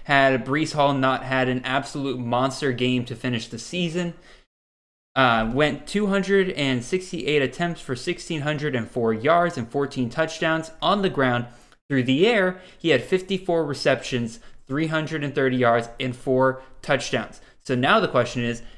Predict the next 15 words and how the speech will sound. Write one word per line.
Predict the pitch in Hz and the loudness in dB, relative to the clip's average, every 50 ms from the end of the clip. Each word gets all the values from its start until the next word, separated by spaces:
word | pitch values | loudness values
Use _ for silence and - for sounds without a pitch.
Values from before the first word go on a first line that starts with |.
| - - - | -20 -18 -14
can | - - 160 175 190 185 | -6 -4 0 0 2 2
that | 185 175 - | 2 2 2
be | 180 156 | 0 2
replicated | 131 151 151 151 160 151 - 160 143 135 139 139 131 - - | 4 2 2 2 2 -4 -2 0 2 2 2 2 0 -2 -2
with | 117 127 123 120 - | 0 0 0 0 -2
one | 127 113 117 123 135 151 165 165 165 - - - | -6 -2 2 2 2 2 0 -4 -6 -8 -14 -10
person? | - 160 156 160 156 - - 185 190 196 | -2 -2 0 0 0 0 0 0 0 0
And | - - 139 127 117 110 | -2 -2 -2 -2 -2 0
really, | 117 139 180 196 208 220 220 220 - - - - | 0 2 4 4 4 2 0 -4 -10 -20 -16 -6
it | - 127 117 104 | -4 -4 -2 2
boils | 139 - 151 170 175 165 - | 2 4 4 4 4 2 2
down, | - 156 147 151 143 | 0 2 2 2 2
in | 135 | 2
my | 135 135 143 | 2 2 2
opinion, | 143 139 - 151 147 143 143 139 | 0 -2 -4 -4 -4 -2 -4 -6